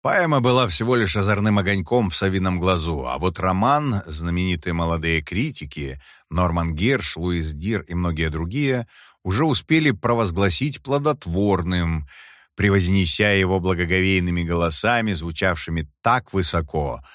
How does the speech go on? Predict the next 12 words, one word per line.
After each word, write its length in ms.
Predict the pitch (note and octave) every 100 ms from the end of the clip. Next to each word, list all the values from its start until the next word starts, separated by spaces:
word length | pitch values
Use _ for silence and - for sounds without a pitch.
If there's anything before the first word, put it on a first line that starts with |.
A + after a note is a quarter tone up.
| - -
что 300 | - F3+ C#3+
обычное 560 | A#2 A2 - G#2 F#2+
человеческое 680 | E2 G2+ G2 F2 - - G2
ухо 600 | F#2 E2+ - F2 E2+ E2 -
немногое 680 | G#2 G#2 G2+ G2 F#2+ E2 E2+
могло 380 | E2 E2 D#2+ E2+
расслышать 760 | E2 - - F2+ - A#1+ -
в 160 | - D2+
этом 240 | F2 E2+
хоре 640 | E2+ - F2+ G2 F#2 E2+ D2+ - -
неутомимых 720 | F2+ D#2+ F2 F2 E2 D#2+ -
дисконтов. 1040 | E2 D#2 D#2+ - - C2 B1+ - - -